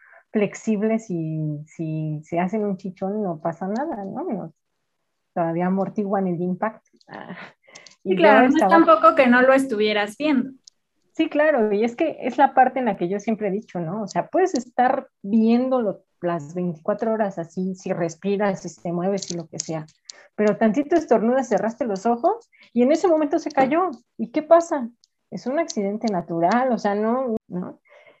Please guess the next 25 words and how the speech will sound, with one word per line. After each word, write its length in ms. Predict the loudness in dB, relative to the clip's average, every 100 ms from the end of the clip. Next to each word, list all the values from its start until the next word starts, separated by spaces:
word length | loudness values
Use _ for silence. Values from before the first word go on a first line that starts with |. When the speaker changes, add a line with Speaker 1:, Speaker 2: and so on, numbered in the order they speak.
| _
Speaker 1:
Entonces, 520 | -6 -2 0 0 0 -4
en 200 | -2 0
esa 220 | 2 0
ocasión 640 | 0 -4 -2 -2 -2 -6
sí 460 | -6 -4 -2 -2 -2
fue 140 | 0
así 200 | 0 -2
como 260 | -8 -6 -6
de, 200 | -8 -12 -18 _ -20 _ _ _ _ _
que, 300 | -8 -4 -2 -4 -6 -8
pues 160 | -6
sí 120 | -2
decía, 380 | 0 0 0 0
"Es 120 | 0 0
que 280 | -2 -2 -8
soy, 320 | -4 -2 0
es 300 | 0 -2 -2
una 140 | -2
mala 240 | 0 0 0
madre 300 | -2 -2 -4
porque 300 | -8 -12 -10
no 140 | -6
lo 160 | -8 -8
cuida", 280 | -8 -10 -12
¿no? 180 | -14